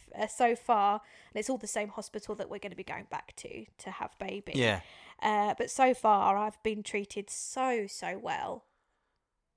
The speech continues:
Speaker 2: It's good, isn't it? It
Speaker 1: Mm.
Speaker 2: gives you confidence.
Speaker 1: Yes.
Speaker 2: So you had a funny bum thing, which everyone gets, and a funny little finger thing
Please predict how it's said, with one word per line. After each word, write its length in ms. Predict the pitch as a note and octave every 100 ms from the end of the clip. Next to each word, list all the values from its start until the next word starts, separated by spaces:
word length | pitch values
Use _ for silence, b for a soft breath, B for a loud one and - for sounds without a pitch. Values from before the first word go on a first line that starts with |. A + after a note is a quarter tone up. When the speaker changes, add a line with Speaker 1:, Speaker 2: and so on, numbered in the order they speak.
| _ _ -
Speaker 2:
It's 160 | D#3+ -
good, 280 | G#3+ D#3
isn't 220 | D#3+ E3 A2
it? 140 | - _ -
It 20 |
Speaker 1:
Mm. 340 | B3 A3+ G#3
Speaker 2:
gives 260 | G#3+ D3 -
you 200 | D3 D3
confidence. 680 | - D#3 A#2+ F#2 - - - _ _ _ _ _ _ G#4+
Speaker 1:
Yes. 380 | A#3 - - -
Speaker 2:
So 140 | - B2
you 80 | A#2
had 100 | A#2
a 40 |
funny 260 | - E3+ D#3+
bum 240 | B2+ G#2
thing, 320 | G2 G#2+ A2+ - _ -
which 160 | G#2+
everyone 340 | - G#2+ F2+ F#2
gets, 340 | F#2+ - - b b b b b -
and 100 | G2
a 60 | F2+
funny 300 | - C#3+ C3+
little 180 | -
finger 300 | - B2 G#2+
thing 360 | - F#2 D#2+ F2